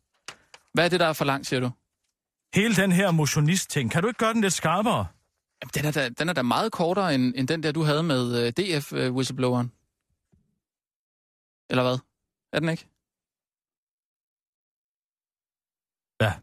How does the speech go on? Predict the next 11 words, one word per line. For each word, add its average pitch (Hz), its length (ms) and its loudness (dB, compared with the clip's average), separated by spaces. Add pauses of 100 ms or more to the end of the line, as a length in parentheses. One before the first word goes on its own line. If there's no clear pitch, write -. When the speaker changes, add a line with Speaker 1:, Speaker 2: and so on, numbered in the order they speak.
(760)
Speaker 2:
mener 107 180 4
du 107 100 2
med 98 120 4
det? 95 120 -2 (960)
Speaker 1:
Jamen, 180 260 0 (520)
den, 180 300 -4
altså, 143 180 0
du, 151 120 0
der 147 140 2
er 143 40 4
jo, 143 260 0